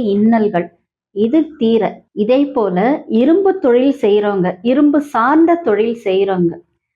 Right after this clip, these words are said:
மெக்கானிக்கல் லைஃப்ல இருக்கிறவங்க, அதாவது மெக்கானிக்கல் இன்ஜினியரிங் படிச்சுட்டு அது சார்ந்த வேலையில இருக்கிறவங்க, கம்ப்யூட்டர் இன்ஜினியரிங் படிச்சுட்டு அது சார்ந்த வேலையில இருக்கிறவங்க, கடின உழைப்பாளிகள், துப்புரவு பணியாளர்கள்,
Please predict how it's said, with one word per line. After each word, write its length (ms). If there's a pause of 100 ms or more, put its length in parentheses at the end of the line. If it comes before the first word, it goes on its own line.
(220)
மெக்கானிக்கல் 680
லைஃப்ல 460
இருக்கிறவங்க, 400
அதாவது 240
மெக்கானிக்கல் 640 (100)
இன்ஜினியரிங் 680
படிச்சுட்டு 520 (140)
அது 300
சார்ந்த 500
வேலையில 560
இருக்கிறவங்க, 580 (640)
கம்ப்யூட்டர் 580
இன்ஜினியரிங் 600
படிச்சுட்டு 380
அது 300
சார்ந்த 320
வேலையில 500
இருக்கிறவங்க, 580 (260)
கடின 500
உழைப்பாளிகள், 800 (640)
துப்புரவு 540 (120)
பணியாளர்கள், 720